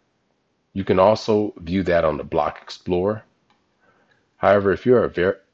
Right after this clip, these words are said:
if you're an accredited investor, you can also get verified. Once again, you can visit and learn more about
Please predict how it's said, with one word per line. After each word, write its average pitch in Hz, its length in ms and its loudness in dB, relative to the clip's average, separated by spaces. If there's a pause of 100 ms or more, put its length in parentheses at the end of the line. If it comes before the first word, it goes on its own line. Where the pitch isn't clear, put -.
(140)
if - 160 -10
you're 104 160 2
an 92 60 2
accredited 87 480 0
investor, 85 600 -4
you 98 140 -6
can 92 160 -8
also 92 300 -6
get 78 180 -8
verified. 80 720 -6 (680)
Once 92 220 -6
again, 92 340 -4 (200)
you 98 160 -6
can 87 240 -4 (440)
visit 95 380 -4 (220)
and 80 120 -8
learn 85 200 -4
more 92 240 -2
about 87 500 0